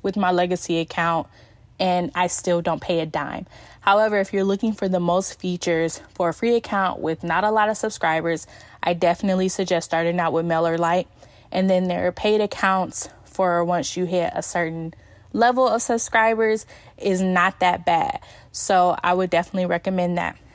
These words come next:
Like I said, there's so many other tools that I would love to share, but I don't wanna make this podcast too long.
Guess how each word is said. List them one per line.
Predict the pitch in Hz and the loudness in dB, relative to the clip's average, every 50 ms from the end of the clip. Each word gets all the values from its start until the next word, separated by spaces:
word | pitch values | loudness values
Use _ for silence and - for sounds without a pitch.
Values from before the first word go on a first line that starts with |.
| - - - | -20 -6 -2
Like | 196 196 196 214 | -2 0 2 2
I | 202 | 2
said, | - - 226 220 214 202 | 2 2 2 2 2 2
there's | 202 196 185 | 0 0 0
so | - - - - - 214 202 240 247 | 0 -2 -2 -2 0 2 2 4 4
many | 247 247 240 240 233 208 | 4 4 4 2 2 2
other | - 202 202 208 208 202 | 2 2 2 2 2 0
tools | - - - - 240 233 226 214 | 0 -2 0 2 2 2 4 4
that | - 190 | 4 2
I | 190 185 | 4 4
would | 180 180 180 | 2 2 2
love | 185 190 190 196 196 | 2 2 2 2 2
to | - 233 202 | 0 -2 -4
share, | - - 220 202 202 202 | -2 0 0 2 2 2
but | 190 175 180 | 2 0 0
I | 165 165 170 | 0 0 0
don't | 165 - 190 202 190 | 0 0 0 0 0
wanna | 190 190 190 | -2 -2 -2
make | 190 185 175 - | -2 -2 -4 -4
this | - 180 - | -6 -8 -8
podcast | - - - 180 175 - - 175 165 - - | -6 -4 -4 -4 -2 -2 -4 -6 -6 -6 -6
too | - 202 | -6 -4
long. | 196 196 208 220 226 226 | -2 0 0 0 0 -2